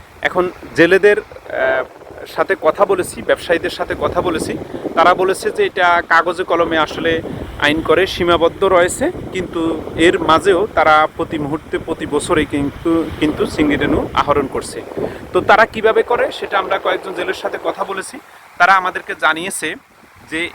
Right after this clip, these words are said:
এই চিংড়ি রেণুর ব্যবসা বা চিংড়ি রেণু ধরার জন্য তাদের পক্ষ থেকে বা তাদের প্রতিনিধির মাধ্যমে তারা আইন শৃঙ্খলা বাহিনী, মৎস্য বিভাগ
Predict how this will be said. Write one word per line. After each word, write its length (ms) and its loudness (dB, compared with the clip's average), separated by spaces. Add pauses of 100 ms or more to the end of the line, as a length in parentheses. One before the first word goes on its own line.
এই 340 -4 (160)
চিংড়ি 280 -6
রেণুর 400 -2 (320)
ব্যবসা 420 2
বা 180 4 (120)
চিংড়ি 220 -10
রেণু 280 -10
ধরার 340 4
জন্য 320 -8 (480)
তাদের 300 4 (120)
পক্ষ 340 -4
থেকে 360 -8 (160)
বা 180 4
তাদের 280 0 (100)
প্রতিনিধির 540 -4
মাধ্যমে 380 -2
তারা 200 2
আইন 280 0
শৃঙ্খলা 380 -2
বাহিনী, 420 -2 (440)
মৎস্য 440 0
বিভাগ 440 4